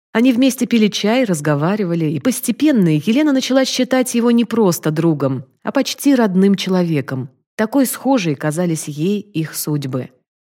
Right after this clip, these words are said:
В его присутствии она чувствовала себя спокойной и защищенной, и уже задолго до вечера начинала ждать прихода маркиза. «Боже мой,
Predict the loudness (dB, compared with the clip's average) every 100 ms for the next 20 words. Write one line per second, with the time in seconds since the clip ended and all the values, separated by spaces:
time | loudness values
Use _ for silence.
0 | _ _ _ _ -8 -2 2 2 2 -2
1 | -2 -2 -2 -4 0 0 0 -2 -2 -4
2 | -4 -2 0 0 -2 -2 -2 -2 -4 -4
3 | -2 0 0 -2 -2 -4 -4 -6 -6 -6
4 | -4 -2 -2 -2 -4 -8 _ _ -2 0
5 | 0 -2 -2 -2 -2 -2 -2 -2 0 -2
6 | -4 -6 -6 -4 -2 0 -2 -2 -2 -4
7 | -6 -10 -6 -4 -4 -6 -6 -8 -8 -8
8 | -14 _ _ _ _ _ _ _ _ -12
9 | -6 -6 -4 -6 -4 -6 -8